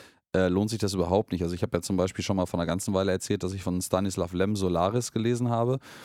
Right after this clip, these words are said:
Äh, aber ich spreche halt einfach kein Polnisch. <laughs> Dementsprechend kann ich das nicht im Original lesen und dann brauche ich's halt auch nicht auf Englisch lesen. Ähm, zumal das bei solchen Geschichten allerdings auch, ich glaube gerade bei, bei Solaris, meine ich mich nämlich zu erinnern, etwas gelesen zu haben darüber,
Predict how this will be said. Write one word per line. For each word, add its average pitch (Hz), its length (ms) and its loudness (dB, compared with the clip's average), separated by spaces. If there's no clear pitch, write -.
Äh, 104 80 4
aber 101 220 4
ich 104 60 0
spreche 110 220 0
halt 104 100 2
einfach 101 220 0
kein 95 160 0
Polnisch. 107 440 4
<laughs> - 300 -20
Dementsprechend 104 420 2
kann 107 120 4
ich 113 60 -4
das 98 140 0
nicht 101 140 -2
im 104 60 -4
Original 95 500 2
lesen 95 380 0
und 92 140 -4
dann 95 100 2
brauche 92 180 2
ich's 101 120 -4
halt 101 140 2
auch 90 100 0
nicht 101 160 0
auf 90 160 -4
Englisch 107 420 2
lesen. 90 480 0
Ähm, 92 560 2
zumal 107 280 2
das 110 140 0
bei 104 120 4
solchen 117 360 2
Geschichten 127 460 -2
allerdings 107 400 -2
auch, 98 320 -2
ich - 140 -6
glaube 123 260 4
gerade 117 300 0
bei, 92 240 2
bei 92 180 0
Solaris, 95 600 -2
meine 101 300 0
ich - 100 -6
mich 104 160 -6
nämlich 92 180 -4
zu - 140 -4
erinnern, 104 460 -2
etwas - 260 -6
gelesen 87 400 -6
zu - 180 -4
haben 117 180 -2
darüber, 113 340 -2